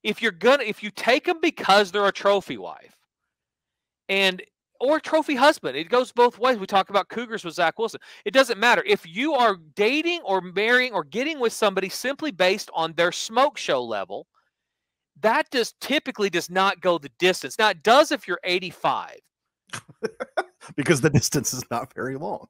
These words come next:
Speaker 1: Not very long. You gotta keep 'em around for five years. You're probably dead, and, and congratulations, she's got a nice little nest egg. But if you're in your forties or fifties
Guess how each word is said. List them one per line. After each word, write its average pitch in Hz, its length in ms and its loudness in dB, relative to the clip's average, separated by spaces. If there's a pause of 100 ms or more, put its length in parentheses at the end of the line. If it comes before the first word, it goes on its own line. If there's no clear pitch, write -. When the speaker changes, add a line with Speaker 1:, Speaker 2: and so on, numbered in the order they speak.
Speaker 1:
Not 156 300 -4
very 160 220 -4
long. 262 300 0
You 165 100 -6
gotta 139 220 0
keep - 260 -8
'em 165 140 -2
around 180 300 4
for - 100 -20
five 170 360 2
years. 262 300 -2
You're 156 100 -4
probably 147 380 0
dead, 262 400 2
and, 190 280 -2
and 165 200 -8
congratulations, 156 840 0
she's 151 240 -12
got 139 160 -2
a - 20 -12
nice 127 300 -6
little 123 120 -12
nest 120 300 -6
egg. 98 140 -10 (280)
But 202 140 6
if 202 180 2
you're 269 320 0
in 339 80 -4
your 294 120 0
forties 240 420 -4
or 165 60 -4
fifties 143 400 -4